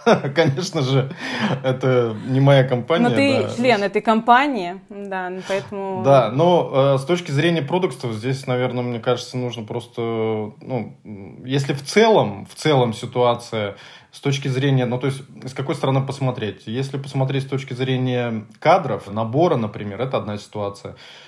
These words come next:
Speaker 1: С точки зрения работы именно владельца продукта над фичами, которые там, условно, мы понимаем, что они были задуманы, они были в стратегии, они были в планах и так далее,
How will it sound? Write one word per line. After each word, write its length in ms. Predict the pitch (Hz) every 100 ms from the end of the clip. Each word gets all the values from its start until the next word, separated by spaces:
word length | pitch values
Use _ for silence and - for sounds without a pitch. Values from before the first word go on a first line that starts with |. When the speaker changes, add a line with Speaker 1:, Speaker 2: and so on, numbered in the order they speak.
| _
Speaker 1:
С 60 | -
точки 280 | 135 135 127
зрения 420 | 127 139 135 131
работы 540 | 127 127 139 139 127
именно 560 | 120 127 127 123 123 120
владельца 560 | 110 123 127 131 -
продукта 880 | 120 120 117 135 135 - 117 113 107 -
над 200 | 135 135
фичами, 800 | - 135 - 170 202 165 113 101
которые 420 | 117 113 117 110
там, 180 | 107 107
условно, 460 | 135 139 139 120 113
мы 120 | 113
понимаем, 460 | 110 113 117 120
что 180 | 113 -
они 140 | 110 117
были 240 | 113 120
задуманы, 600 | 107 120 117 175 160 139
они 200 | 117 113
были 220 | 104 117
в 40 | 110
стратегии, 520 | - 117 117 170 131
они 160 | 113 110
были 200 | 110 107
в 100 | -
планах 420 | 139 160 135 -
и 20 |
так 220 | 110 107
далее, 320 | 107 101 92